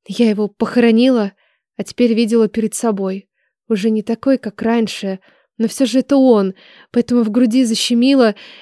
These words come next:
и в этот момент мне показалось, что весь мир перестал существовать. Была только я и этот оборотень. Бесконечно долгая ночь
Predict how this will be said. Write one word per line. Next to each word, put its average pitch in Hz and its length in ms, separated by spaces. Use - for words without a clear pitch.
и 226 80
в 214 60
этот 294 240
момент 233 440
мне 233 180
показалось, 254 500
что - 180
весь 220 220
мир 262 220
перестал 240 460
существовать. 226 880
Была 214 260
только 208 360
я 202 340
и 202 100
этот 220 300
оборотень. 196 680
Бесконечно 220 680
долгая 190 380
ночь 196 400